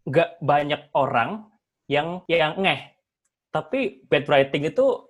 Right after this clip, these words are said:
cost a lot of money gitu. Kayak misalkan tulisan lo jelek, orang nggak paham dari, dari, eh, layar ini ke layar selanjutnya itu harus ngapain gitu ya.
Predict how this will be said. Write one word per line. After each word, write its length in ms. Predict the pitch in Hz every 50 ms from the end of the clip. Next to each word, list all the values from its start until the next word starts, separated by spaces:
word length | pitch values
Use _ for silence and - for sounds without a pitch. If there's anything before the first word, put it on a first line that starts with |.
| _ _ _ _ _ _ -
cost 340 | - 175 170 170 165 - -
a 60 | -
lot 160 | 160 160 160
of 100 | 180 - -
money 400 | 165 151 156 175 180 170 151 120
gitu. 240 | 113 - - 101 - _ _ _ _ -
Kayak 240 | - 143 151 143 -
misalkan 240 | 165 - 220 214 190
tulisan 320 | 202 190 175 180 170 -
lo 80 | 202 139
jelek, 320 | 135 123 135 123 - - _ _ _ _ _ _ _ _ _ -
orang 240 | 135 160 202 185
nggak 120 | 143 - 165 -
paham 340 | 156 131 - 139 143 147
dari, 380 | 139 135 127 123 127 131 131 -
dari, 580 | 135 131 123 123 127 127 127 127 123 127 - - _ _ _ _ _ _ _ _ _ _ _ -
eh, 360 | - 120 117 117 120 120 120 127
layar 240 | 127 123 123 123 127
ini 160 | 127 151 165
ke 80 | - 151
layar 240 | 143 135 135 131
selanjutnya 420 | - - 127 123 117 - - 135 135
itu 120 | 135 180 165
harus 160 | 139 135 -
ngapain 380 | 135 113 - 113 110 123 131 117
gitu 220 | 110 107 117
ya. 20 | 104